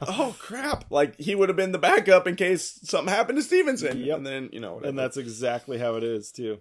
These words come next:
Speaker 1: So
Speaker 2: But
Speaker 1: that's a, that's a big bummer. It sounds like he's, he's gonna miss at least this week, if not, if not a couple of weeks. And then we also have Deebo Samuel.
Speaker 2: Yeah, that's, that's
Speaker 1: But
Speaker 2: crazy. It looks like he's expected to miss three weeks.
Speaker 1: Oh my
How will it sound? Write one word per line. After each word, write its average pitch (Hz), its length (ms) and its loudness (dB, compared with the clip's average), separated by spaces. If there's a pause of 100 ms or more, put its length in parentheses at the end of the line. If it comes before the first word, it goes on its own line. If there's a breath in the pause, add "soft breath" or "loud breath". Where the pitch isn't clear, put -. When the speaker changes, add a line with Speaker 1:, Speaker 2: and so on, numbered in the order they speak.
Speaker 1:
So - 160 -2
Speaker 2:
But 123 80 0
Speaker 1:
that's 139 240 4
a, 131 180 -2
that's 143 240 0
a 147 40 -6
big 139 200 4
bummer. 139 260 0
It 127 100 -8
sounds 131 200 -4
like 131 140 -4
he's, 127 240 -6
he's 123 260 -10
gonna 127 160 -6
miss 120 240 -6
at 110 120 -4
least 139 340 -4
this 127 180 -6
week, 123 220 -10
if 117 160 -6
not, 113 420 -6
if 113 180 -8
not 107 220 -6
a 107 60 -8
couple 107 340 -6
of 107 160 -6
weeks. 110 380 -8
And 120 160 -6
then 117 380 -6
we 117 120 -2
also 123 220 0
have 156 160 -4
Deebo 143 320 2
Samuel. 120 560 -6 (560)
Speaker 2:
Yeah, 113 500 -4
that's, 120 380 -6 (1160 soft breath)
that's 139 200 2
Speaker 1:
But - 60 -8
Speaker 2:
crazy. 127 320 -2
It 139 60 -4
looks 151 200 -2
like 156 160 -2
he's 156 260 -2
expected 143 460 -4
to 131 60 -6
miss 127 140 -6
three 117 420 -6
weeks. 165 480 -6
Speaker 1:
Oh 135 380 -6
my - 80 -18